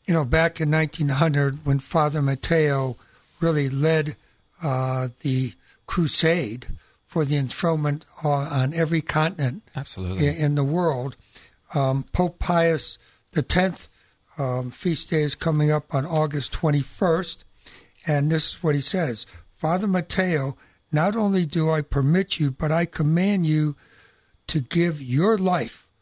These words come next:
Speaker 1: for this work of social salvation,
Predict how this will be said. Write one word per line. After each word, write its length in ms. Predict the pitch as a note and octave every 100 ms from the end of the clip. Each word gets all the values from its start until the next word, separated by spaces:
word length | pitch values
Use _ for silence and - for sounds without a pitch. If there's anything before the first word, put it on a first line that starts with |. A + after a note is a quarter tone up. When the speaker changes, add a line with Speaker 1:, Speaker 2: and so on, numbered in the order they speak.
| _
Speaker 1:
for 180 | _ -
this 320 | C#3 F3+ -
work 320 | E3 E3 F3 -
of 120 | B2
social 600 | - - G#3 G#3+ A3+ G3+
salvation, 880 | - F#3+ F3+ D#3+ F3 E3 - B2